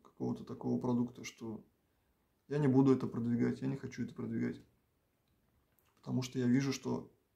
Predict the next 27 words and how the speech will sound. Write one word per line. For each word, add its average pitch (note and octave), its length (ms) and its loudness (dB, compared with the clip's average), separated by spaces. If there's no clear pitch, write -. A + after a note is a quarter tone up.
отзывы B2+ 380 4
реальные B2 340 8
на A#2+ 140 6
вашем A#2+ 260 -2
сайте. - 420 -6
Я B2 160 -2
верю C3 320 8
тем B2 160 6
людям, C3+ 240 6
которые A#2+ 340 0
жалуются B2+ 480 2
на A#2+ 140 4
эти - 140 -6
кондиционеры, B2 680 0
допустим, A#2 420 -4
еще C3 160 -8
на A#2 100 -2
что-то. G#2 300 -12
Я B2+ 100 -2
вам C3+ 100 4
рекомендую B2 540 4
вложить B2 380 2
эти - 180 -6
деньги B2+ 320 2
в A#2 80 2
ваш B2+ 180 -2
продукт, A#2+ 380 -6